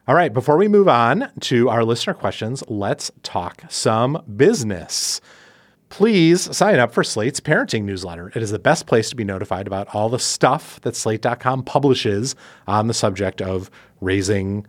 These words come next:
wonderful children or horrible children if your children are horrible. But you can find out about Mom and Dad Are Fighting, Care and Feeding, our parenting advice column, including columns written by Jamila Lemieux, um,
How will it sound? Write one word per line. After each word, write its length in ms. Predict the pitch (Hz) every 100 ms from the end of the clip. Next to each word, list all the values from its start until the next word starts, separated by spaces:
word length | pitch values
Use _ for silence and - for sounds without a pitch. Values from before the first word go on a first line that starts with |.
| _ _ _ _ _
wonderful 480 | - 95 90 95 107
children 600 | 95 90 82 85 82 92 - _ -
or 220 | 147 165
horrible 320 | 226 120 98
children 400 | - 87 85 95
if 120 | 120
your 120 | - 107
children 320 | 98 92 98
are 80 | 90
horrible. 380 | - 85 85 87
But 100 | 98
you 60 |
can 100 | 113
find 240 | 107 110 110
out 100 | 107
about 220 | 101 101
Mom 120 | 90
and 100 | 90
Dad 140 | 95
Are 60 | 104
Fighting, 480 | - 202 196 185 180 - -
Care 220 | - 98
and 100 | 87
Feeding, 460 | - 139 151 175 190
our 100 | 98
parenting 380 | 101 90 - 85
advice 320 | 78 90 -
column, 400 | - 92 135 220
including 760 | 110 101 - 120 101 95 127 175 _ -
columns 360 | - 80 80
written 240 | 90 82 87
by 180 | 82 85
Jamila 440 | 90 87 80 85
Lemieux, 300 | 85 85 170 - - - - -
um, 540 | 107 113 113 117 127